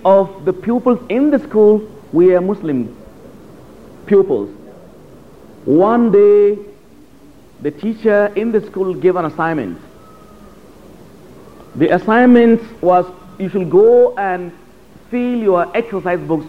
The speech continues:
with this statement. Listen to the statement. "God is my father.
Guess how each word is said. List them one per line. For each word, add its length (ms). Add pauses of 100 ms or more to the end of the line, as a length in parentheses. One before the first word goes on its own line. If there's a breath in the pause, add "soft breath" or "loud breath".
(180)
with 160 (320)
this 160 (260)
statement. 420 (1500)
Listen 260
to 100
the 60
statement. 340 (1400)
"God 340
is 160
my 200
father. 600